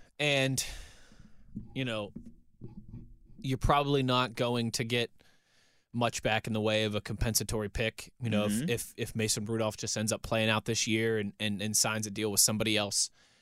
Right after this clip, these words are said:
Speaker 1: Now, there is obviously a scenario where Mason Rudolph ends up playing a few games for the Steelers. He looks good. Then maybe that value goes up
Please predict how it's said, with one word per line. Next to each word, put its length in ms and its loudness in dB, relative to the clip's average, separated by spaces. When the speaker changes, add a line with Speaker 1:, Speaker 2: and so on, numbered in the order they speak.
Speaker 1:
Now, 480 2
there 160 2
is 200 2
obviously 440 2
a 40 4
scenario 500 4
where 300 0
Mason 420 0
Rudolph 340 0
ends 160 0
up 120 -2
playing 180 0
a 40 -2
few 180 -6
games 280 4
for 60 -2
the 80 4
Steelers. 380 4
He 100 2
looks 220 2
good. 320 0
Then 140 0
maybe 180 2
that 160 2
value 320 0
goes 240 0
up 240 4